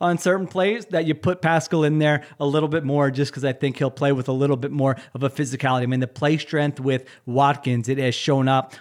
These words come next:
on multiple occasions this year. And it's, I, I can't really, like, blame him that much. It's kind of the type of body frame he has, and, and certainly you could, uh, you know, call for him to show a little more fight, but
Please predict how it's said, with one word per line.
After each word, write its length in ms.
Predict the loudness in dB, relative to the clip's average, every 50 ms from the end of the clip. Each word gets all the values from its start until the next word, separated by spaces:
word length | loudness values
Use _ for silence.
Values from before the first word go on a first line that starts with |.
| -6 -2
on 160 | 0 2 2
multiple 480 | 4 4 2 2 0 -2 -4 -2 -2 -2
occasions 460 | -2 0 -2 -2 -2 0 -2 -4 -4
this 200 | -4 -6 -4 -2
year. 200 | 0 0 2 0
And 200 | 0 -2 -4 -8
it's, 300 | -8 -10 -10 -10 -8 -6
I, 220 | -4 -2 -2 -4 -4 -6
I 100 | -6 -6
can't 300 | -6 -2 -2 -2 -2 0
really, 160 | 0 0 2
like, 240 | 2 2 0 -2 -4
blame 260 | 0 0 2 4 4
him 260 | 4 4 4 2 0 -2 -4 -12 -8 -2
that 240 | 0 0 0 0 2
much. 300 | 2 2 2 2 0 -6
It's 140 | -8 -6
kind 180 | -2 -2 0 0
of 60 | 0
the 80 | 0 -2
type 320 | -2 0 0 0 0 0
of 280 | 0 -2 -2 -6 -8 -2
body 420 | 0 2 2 4 2 2 2 0 -2 -8 -20 _
frame 360 | _ -4 -2 0 0 0 -2
he 140 | -2 -2 -2
has, 320 | 0 0 0 0 0 0
and, 140 | 0 -2 -2
and 160 | -2 -6 -6
certainly 320 | -2 -2 -2 -2 -2 -2 -4
you 100 | -4 -4
could, 200 | -4 -6 -6 -6
uh, 100 | -6 -6
you 160 | -6 -4 -4 -4
know, 40 | -4
call 240 | -4 -2 -2 -2 -2
for 140 | -2 -2
him 80 | -2 -2
to 100 | -4 -6
show 160 | -2 0 0
a 80 | 2 2
little 140 | 0 0 0
more 160 | 0 -2 -2
fight, 460 | -2 -2 0 2 4 4 4 2 0 0
but 180 | 0 0 0